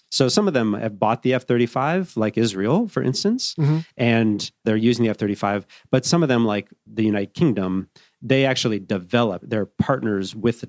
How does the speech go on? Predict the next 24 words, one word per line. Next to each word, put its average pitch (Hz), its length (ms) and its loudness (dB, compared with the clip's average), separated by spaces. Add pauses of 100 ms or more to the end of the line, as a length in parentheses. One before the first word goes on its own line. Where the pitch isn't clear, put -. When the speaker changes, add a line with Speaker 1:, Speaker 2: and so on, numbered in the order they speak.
Speaker 1:
Right. - 20 -8 (120)
Speaker 2:
development 110 380 0
of 90 80 -8
the 95 100 -6
F 90 100 -10
thirty-five. - 500 -6
So - 140 2
there's 143 200 2
a 135 60 0
little 135 240 2
bit 123 140 2
of 104 60 -2
a 104 60 -4
difference 98 320 -6
between 101 400 -4
some 98 200 -4
of 92 240 -8 (380)
those 110 200 0
countries 95 380 -6
that 101 140 -8
you 107 120 -8
rattled 98 280 -10
off. 98 240 -10
Speaker 1:
Gotcha. 123 420 -2